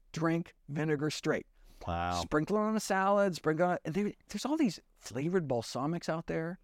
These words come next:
Speaker 1: So it, with savory, sweet, there's, like, dark chocolate balsamic, there's, you know, Italian
Speaker 2: Interesting.
Speaker 1: seasoning balsamic. So you can get, there's curry, there's ginger, there's,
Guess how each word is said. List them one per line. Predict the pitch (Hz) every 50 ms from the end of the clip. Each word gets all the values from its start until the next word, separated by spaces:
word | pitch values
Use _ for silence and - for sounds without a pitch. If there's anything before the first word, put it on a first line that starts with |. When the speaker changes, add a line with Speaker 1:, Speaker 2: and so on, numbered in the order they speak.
| _ - - _ -
Speaker 1:
So | - - 196 185 175
it, | - - 160 165
with | 165 151 151 131 -
savory, | - - 180 190 214 208 190 202 196 202 202
sweet, | - - 156 175 190
there's, | 165 - - - - -
like, | - - - -
dark | 247 247 - -
chocolate | - - 202 233 220 220 220 208
balsamic, | 185 190 190 - - 180 175 175 165 107
there's, | - 139 127 123 120
you | 143 143
know, | 143 135 131 131 131 123
Italian | 127 131 - 151 151 170 170 165
Speaker 2:
Interesting. | 165 156 139 - 269 277
Speaker 1:
seasoning | 262 220 208 240 226
balsamic. | 202 202 196 190 - 190 190 196 190 190 - - _ _ _ _ _ _
So | - - 226
you | 220 185
can | 170 185
get, | 170 208 190
there's | 147 143 107 - -
curry, | - - - 185 196 202 196 196 190 185 180
there's | 160 113 92 - - - 131
ginger, | 135 - 185 196 190 180 165 170 165 160 156 151
there's, | 139 123 120 -